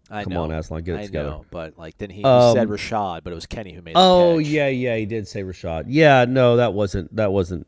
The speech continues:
Speaker 2: uh, great. I, I,
Speaker 1: But the
Speaker 2: uh, I
Speaker 1: energy,
Speaker 2: understand,
Speaker 1: though, the
Speaker 2: though.
Speaker 1: energy, like, "Caught! Caught!"
Speaker 2: Yeah, caught. He, I mean, he let everybody know it was a touchdown.
Speaker 1: <laughs>
Speaker 2: Whoever caught it was almost irrelevant.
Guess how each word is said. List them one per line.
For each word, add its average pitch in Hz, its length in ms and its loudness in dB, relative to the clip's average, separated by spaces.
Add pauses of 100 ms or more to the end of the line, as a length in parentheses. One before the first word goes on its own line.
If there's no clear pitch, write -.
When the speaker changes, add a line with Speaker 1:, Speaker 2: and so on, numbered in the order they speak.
Speaker 2:
uh, 76 160 -6
great. 85 320 -2
I, 87 200 -2
I, 104 260 -2 (240)
Speaker 1:
But - 140 2
the 359 60 4
Speaker 2:
uh, 381 40 6
I 349 80 6 (140)
Speaker 1:
energy, - 60 10
Speaker 2:
understand, 175 260 4
Speaker 1:
though, 156 200 10
the 175 100 2
Speaker 2:
though. - 60 4
Speaker 1:
energy, 247 200 4
like, 160 100 -4
"Caught! 254 560 4 (280)
Caught!" 254 260 4
Speaker 2:
Yeah, 285 260 4
caught. - 280 0
He, 147 220 2
I 147 60 6
mean, 147 140 4
he 139 80 4
let 156 200 6
everybody 160 280 4
know 160 160 6
it - 20 6
was 131 140 0
a - 20 -6
touchdown. 131 500 2
Speaker 1:
<laughs> - 20 4
Speaker 2:
Whoever 151 240 4
caught 170 260 4
it 135 40 0
was 120 120 -2
almost 131 300 -2
irrelevant. 117 520 2